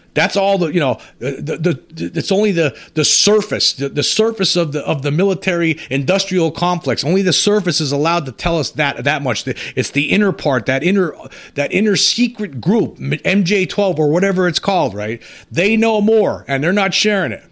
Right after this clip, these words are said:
They're not sharing it. But I, I don't know. Again, I do feel sometimes that what we're seeing right now is, is, is a slow disclosure. But then again, maybe I'm wrong.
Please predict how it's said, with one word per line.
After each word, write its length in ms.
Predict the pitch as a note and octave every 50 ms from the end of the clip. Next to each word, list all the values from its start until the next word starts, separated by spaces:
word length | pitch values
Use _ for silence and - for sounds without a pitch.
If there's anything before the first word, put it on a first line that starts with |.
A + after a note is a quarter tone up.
| _ _ _ - _ - _ _ -
They're 140 | C3 C3+ C3+
not 240 | D3+ D#3+ F3 E3
sharing 400 | - - G3 G3 F3 D#3+ C3+ G2+
it. 100 | E2+ - _ _ _ _ - - - - _ _ - - _ _ - - - - -
But 100 | D#3+ E3
I, 180 | F3 F3 D#3+ - - D#3+
I 40 | F3+
don't 120 | A3 A#3
know. 160 | A#3 A3+ G3+ D#3
Again, 320 | D#3 E3+ G3 F3+ D3 - - - - -
I 140 | - E3+ E3+
do 220 | C#3+ A3 A#3+ B3
feel 400 | A#3+ - - A#3+ A3+ G3 D#3 C#3+
sometimes 640 | - - C3 A#2 G#2 - A#2 G#2+ G2+ G#2+ B2 A#2 A#2+
that 260 | B2+ A#2 A2 - - - - - - -
what 200 | - B2 D#3 F3+
we're 100 | F#3 F3+
seeing 480 | E3+ - - G3 F3 D3 C3 B2+ C3+ F3 - _ _ -
right 240 | A2+ B2 C#3+ D#3+
now 300 | E3 D#3+ C3+ A#2 A2+ A#2
is, 320 | A#2+ A#2 A2 G#2+ - - - -
is, 300 | C#3+ A#2+ A2+ G#2+ G2+ - - - - - - - - - _ -
is 180 | - D#3+ D3 C3
a 100 | B2+ -
slow 440 | - - - C#3+ D3+ D#3+ E3 E3
disclosure. 580 | D#3 D3 C3 - - D3+ D#3+ D#3+ D#3+ C#3 A2 A2
But 200 | G#2+ E3 D3 -
then 140 | G#3+ A3 G#3+
again, 420 | G3+ G3 B3 B3 A3+ G3+ E3+ F3+ E3+
maybe 360 | D#3+ G#3 D#4 F#4 F#4+ F#4 F4+
I'm 240 | E4 D#4+ D#4 D4+ D4
wrong. 380 | D4+ E4+ E4+ E4 G#2 E2+ E2+